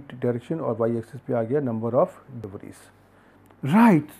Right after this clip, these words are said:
so चलिए अब हम इस लेक्चर में यहाँ पे रुकेंगे। आपने देखा कि मैंने यहाँ पे बहुत ही छोटा सा कमांड लिया है बार प्लॉट और उसके अंदर मैंने आपको भिन्न-भिन्न तरह की चीज़ों को ऐड करके दिखाने की कोशिश करी है।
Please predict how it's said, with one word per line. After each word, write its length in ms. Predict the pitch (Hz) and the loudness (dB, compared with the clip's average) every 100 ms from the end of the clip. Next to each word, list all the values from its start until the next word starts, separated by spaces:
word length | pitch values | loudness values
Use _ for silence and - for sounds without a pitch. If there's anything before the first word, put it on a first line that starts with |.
| - | 2
so 380 | 180 165 160 156 | 6 6 6 4
चलिए 340 | - 214 233 | 2 2 2
अब 200 | 156 143 | 2 2
हम 200 | 165 165 | 0 0
इस 240 | 165 160 160 | -4 -2 0
लेक्चर 500 | 147 139 127 - 156 | 2 2 0 -2 -2
में 180 | 147 | 0
यहाँ 260 | 147 131 135 | 0 0 -4
पे 320 | - 139 135 | -4 -4 -2
रुकेंगे। 360 | 123 120 175 170 | -4 -6 -4 -4
आपने 320 | 127 131 135 | -4 -4 -4
देखा 240 | 147 156 | -4 -6
कि 140 | 190 160 | -8 -6
मैंने 220 | 139 147 | -4 -4
यहाँ 240 | 143 147 147 | -4 -6 -4
पे 220 | 143 139 139 - - _ | -4 -4 -8 -20 -20 _
बहुत 200 | 214 247 | -4 -4
ही 60 | 214 | -6
छोटा 300 | - 165 165 | -6 -4 -2
सा 120 | 156 | -2
कमांड 380 | 147 131 131 131 | -4 -2 -2 -2
लिया 180 | 131 | -2
है 280 | 127 127 127 - _ 120 | -4 -6 -8 -12 _ -8
बार 180 | 107 123 | -2 -2
प्लॉट 320 | 135 120 127 190 147 | -4 -4 -4 -6 -6
और 140 | 123 | -6
उसके 300 | 120 147 - | -4 -10 -4
अंदर 200 | 151 135 | -4 -2
मैंने 260 | 131 127 127 | -2 -4 -4
आपको 280 | 123 - 135 | -6 -8 -8
भिन्न-भिन्न 500 | 120 143 131 131 131 - _ _ - | -2 -2 0 -2 -4 -10 _ _ -6
तरह 160 | 127 | -6
की 180 | 127 139 | -4 -6
चीज़ों 380 | 127 - 123 123 | -6 -6 -4 -4
को 140 | 131 | -6
ऐड 180 | 127 127 | -6 -6
करके 340 | 131 120 139 | -8 -6 -4
दिखाने 380 | 147 127 113 120 | -4 -4 -4 -4
की 120 | 127 | -6
कोशिश 340 | 220 160 131 120 | -2 -2 -2 -8
करी 260 | 104 101 | -10 -12
है। 200 | 101 90 | -12 -14